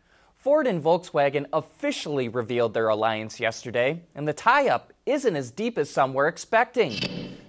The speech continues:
The two companies will jointly develop commercial vans and medium-duty trucks for global markets, which will launch in twenty twenty-two.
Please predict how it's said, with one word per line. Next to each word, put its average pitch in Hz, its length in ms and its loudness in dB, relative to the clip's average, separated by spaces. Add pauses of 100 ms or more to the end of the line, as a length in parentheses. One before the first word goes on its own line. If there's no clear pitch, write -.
The 156 100 0
two 220 220 -4
companies 165 600 -2
will 127 140 -4
jointly 156 500 -2
develop 113 520 -2
commercial 135 420 -8
vans 117 460 -8 (100)
and 135 240 -6
medium-duty 143 680 -4
trucks 196 500 -2 (300)
for 220 160 0
global 214 340 4
markets, 170 640 0 (160)
which 196 240 -2
will 185 160 2
launch 208 460 2 (100)
in 214 140 -4
twenty - 340 -4
twenty-two. 175 720 -4